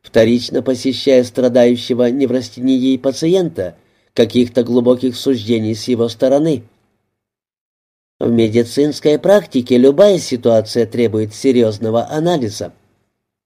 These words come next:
«Я спрашиваю не о любой ситуации, а о конкретном вечере восьмого сентября две тысячи пятого года». «Да, ситуация требовала глубокого анализа».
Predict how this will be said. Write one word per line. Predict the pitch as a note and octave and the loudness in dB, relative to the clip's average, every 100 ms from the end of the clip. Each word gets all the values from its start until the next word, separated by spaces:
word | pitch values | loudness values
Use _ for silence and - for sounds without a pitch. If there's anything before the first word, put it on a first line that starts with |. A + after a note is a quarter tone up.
| _ _ _ _ - | _ _ _ _ -8
«Я | G#2 G#2+ B2 | -2 2 2
спрашиваю | - B2+ C#3 B2+ C#3+ C#3+ C#3 | 2 4 4 4 2 2 4
не | C#3 | 4
о | |
любой | C#3 D3 E3 G3+ | 4 4 4 2
ситуации, | D#3+ A#2+ A2+ A2+ G#2 - G2 F2+ _ _ - | 0 -4 0 0 0 -4 -8 -10 _ _ 0
а | E3+ | 2
о | F3+ E3 | 2 0
конкретном | E3+ D#3+ C#3 B2 A#2+ B2+ B2 | -2 -2 2 2 2 2 2
вечере | A2 G#2+ B2 A2+ | 2 0 -2 0
восьмого | A#2 A#2 A#2+ A2+ | -2 -2 -2 -2
сентября | A#2+ - C#3 D3+ D3+ F#3+ F3 - _ _ - | -2 -4 -2 -2 2 2 2 -4 _ _ -4
две | A#2 A2+ | 0 0
тысячи | A#2+ A2 A#2 A#2 | -2 -4 -6 -6
пятого | A#2+ A2 G#2 A2+ C3 | -2 -2 -2 -2 0
года». | E3+ D#3 F#2+ F2 _ _ _ _ _ _ _ _ _ _ _ _ | 0 0 -2 -8 _ _ _ _ _ _ _ _ _ _ _ _
«Да, | B2 B2 F3+ E3+ - | -2 2 2 2 -10
ситуация | - C3+ A2 A2 B2 - D3 C#3+ | -6 -4 2 4 2 2 -2 -2
требовала | A#2+ A#2 A2 A2+ A#2 | 0 0 0 0 0
глубокого | A#2 A#2+ A#2 G#2+ G#2 A2+ B2 B2 | 0 -2 0 -2 -2 -2 -2 -2
анализа». | D3+ D#3+ F#3 A#2+ G#2+ F2 | -2 -2 -2 -4 -6 -12